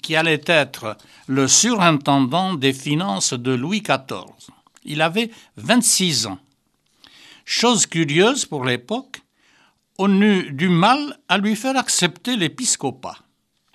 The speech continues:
Le nouvel évêque était un disciple de saint Vincent de Paul. Celui-ci avait organisé à Paris les conférences du mardi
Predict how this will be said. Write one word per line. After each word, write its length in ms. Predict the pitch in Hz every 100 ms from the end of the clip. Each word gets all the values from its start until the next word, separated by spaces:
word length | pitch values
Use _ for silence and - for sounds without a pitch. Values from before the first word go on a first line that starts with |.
| _
Le 120 | 135
nouvel 360 | 147 196 185 190
évêque 540 | 147 - 165 190 - 185 - _ _ -
était 340 | 165 165 226 220
un 100 | 180
disciple 580 | 139 147 - 233 240 151
de 140 | 135
saint 280 | 131 196 185
Vincent 460 | 147 156 - 175
de 140 | 160 135
Paul. 520 | 135 - 113 98 95 - _ _ _ _ - - - _
Celui-ci 720 | - - 202 202 - 220 247 233 - _ -
avait 360 | 156 175 143
organisé 760 | 160 123 175 185 160 127 185 208
à 120 | 170
Paris 540 | 151 147 139 135 185 185
les 200 | 135 131
conférences 800 | 208 208 208 156 143 156 135 135
du 200 | 110 139
mardi 760 | 147 139 127 104 117 185 208